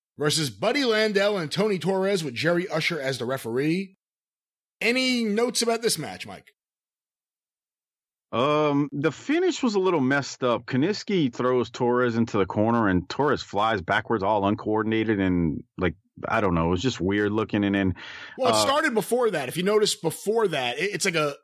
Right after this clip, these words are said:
Speaker 1: it's like a one-two. Torres sends Kiniski in the rope and ducks over to do, you would think, like, a body drop or something.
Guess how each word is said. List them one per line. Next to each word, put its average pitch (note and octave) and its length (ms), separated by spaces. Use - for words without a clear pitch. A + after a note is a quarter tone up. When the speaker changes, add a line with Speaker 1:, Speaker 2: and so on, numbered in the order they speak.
Speaker 1:
it's - 120
like E3 100
a C#3 60
one-two. D#3+ 680
Torres A3+ 500
sends G#3+ 260
Kiniski G3 380
in F#3+ 60
the F#3 100
rope F#3 260
and D3 280
ducks F#3 260
over E3 460
to D3 80
do, D3+ 360
you D3 120
would C#3+ 120
think, D#3+ 120
like, C3+ 120
a B2 60
body C#3+ 500
drop B2 280
or A#2 60
something. A2 440